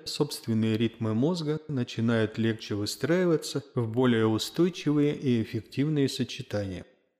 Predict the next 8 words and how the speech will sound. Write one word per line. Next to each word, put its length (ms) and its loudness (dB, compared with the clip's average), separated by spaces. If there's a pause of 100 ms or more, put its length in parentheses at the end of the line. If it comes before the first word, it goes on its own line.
(120)
Мозг 360 0
очень 320 0
быстро 420 0
адаптируется 880 0
к 220 -8
любому 420 4
повторяющемуся 1120 0
стимулу, 640 -4